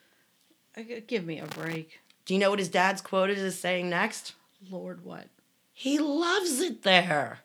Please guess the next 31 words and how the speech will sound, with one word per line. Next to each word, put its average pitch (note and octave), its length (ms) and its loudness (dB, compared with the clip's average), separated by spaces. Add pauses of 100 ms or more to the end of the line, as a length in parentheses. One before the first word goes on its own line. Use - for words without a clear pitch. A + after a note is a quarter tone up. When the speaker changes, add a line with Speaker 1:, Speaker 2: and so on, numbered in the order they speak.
Speaker 1:
At B3 100 2
the C4 100 2
slaughterhouse? A#3+ 720 2
Speaker 2:
Yes! - 500 10 (600)
Speaker 1:
What G4+ 180 4
fifteen-year-old B3+ 1000 0
loves F#3+ 460 0
being G#3 180 0
in G#3 140 -2
a - 20 -6
slaughterhouse? E3 800 -6
Speaker 2:
I A#3 100 10
would B3 180 4
say A#3 160 2
a G#3 60 4
psychopathic G3 880 0
one F#3+ 260 4
that A3+ 120 0
maybe F3+ 260 -2
is E3+ 140 -4
a E3 60 -2
set E3+ 280 -2
future E3+ 440 -2
serial E3 640 0
killer. B3 360 0
Speaker 1:
Oh, - 440 -6 (640)
my A#3 400 0
God. G#3+ 80 -6
Speaker 2:
I, B3 60 0
I, G#3 280 0
I, G#3+ 60 4